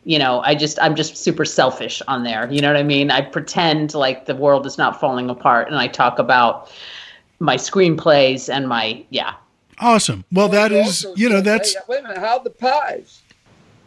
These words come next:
Speaker 1: Uh, the, the pies and the cakes are not happening here. That is something that I will return to when I get back to L A. But that's been a really wonderful thing to do during the pandemic.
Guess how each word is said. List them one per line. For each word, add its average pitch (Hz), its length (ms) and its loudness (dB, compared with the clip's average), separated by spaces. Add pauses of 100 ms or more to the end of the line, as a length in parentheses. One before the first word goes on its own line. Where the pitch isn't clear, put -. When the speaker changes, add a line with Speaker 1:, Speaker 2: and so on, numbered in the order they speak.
(600)
Speaker 1:
Uh, 233 220 6
the, 220 240 0
the 214 100 2
pies 247 460 0
and 254 100 -6
the 233 60 -4
cakes 233 380 -6
are 214 60 -4
not 180 220 2
happening 214 520 -4
here. 240 580 0
That 180 440 4
is 165 300 -2
something 175 420 -4
that 165 120 4
I 156 80 6
will 160 240 -2
return 233 540 -2
to 254 200 -4
when 214 140 0
I 175 80 0
get 165 180 0
back 160 260 2
to - 120 -2
L 143 220 2
A. 101 320 -4
But 156 260 2 (100)
that's 185 240 4
been 185 160 -4
a 165 80 0
really 165 500 0
wonderful 156 500 -2
thing 139 680 -2
to 156 100 -6
do 147 240 0
during 131 320 0
the 117 80 -4
pandemic. 113 680 -8